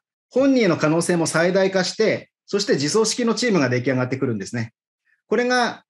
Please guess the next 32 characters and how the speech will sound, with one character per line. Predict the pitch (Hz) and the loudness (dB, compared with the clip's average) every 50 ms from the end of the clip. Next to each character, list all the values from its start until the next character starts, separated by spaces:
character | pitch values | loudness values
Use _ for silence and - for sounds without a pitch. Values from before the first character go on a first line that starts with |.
| _ | _
平 | - 190 202 | -4 -2 -2
本 | 196 190 185 185 | 0 0 0 -2
式 | 185 - 226 220 | -2 0 0 0
の | 208 | 2
目 | 160 151 147 - | 2 0 0 -2
的 | - 196 185 - 208 | 0 -2 0 0 0
論 | 196 165 | 0 0
で | 147 131 | 0 0
育 | 123 135 131 127 | 0 -2 -2 0
て | 170 165 | 0 0
る | 127 | 0
八 | 127 123 123 139 120 | -2 -4 -4 -4 -4
ス | - | -4
テ | 143 131 | -4 -4
ッ | - | -4
プ | - 120 | -4 -4
に | 113 | -4
な | 104 101 | -4 -6
り | 101 104 | -8 -8
ま | 101 104 101 | -8 -10 -10
す。 | - - - _ _ _ _ _ _ _ _ _ _ _ _ _ _ _ _ _ _ _ _ _ _ _ - | -10 -14 -16 _ _ _ _ _ _ _ _ _ _ _ _ _ _ _ _ _ _ _ _ _ _ _ -4
中 | 175 190 262 277 | -2 0 0 2
身 | 269 233 | 2 4
見 | 170 160 151 | 2 2 2
て | - 170 | 2 0
い | 135 113 | 0 0
き | - 123 | -2 -2
ま | 117 110 107 | -2 -2 -4
し | - | -6
ょ | 110 98 | -8 -8
う | |
か。 | - - 95 - | -8 -10 -12 -12